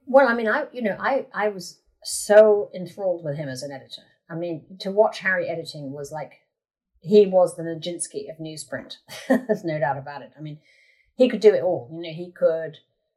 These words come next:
write pieces, edit pieces, transform pieces. I've never seen anybody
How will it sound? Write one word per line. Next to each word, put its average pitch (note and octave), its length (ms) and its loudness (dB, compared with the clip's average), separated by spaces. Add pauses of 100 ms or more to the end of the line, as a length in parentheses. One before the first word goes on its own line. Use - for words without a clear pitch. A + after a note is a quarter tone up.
(340)
write F#3+ 420 2
pieces, F#3 520 -14
edit F#3 300 -4
pieces, E3 460 -14
transform F3+ 560 -6
pieces. E3 340 -14
I've F#3 160 -6
never A3 180 -6
seen F#3 280 -10
anybody D#3+ 600 -12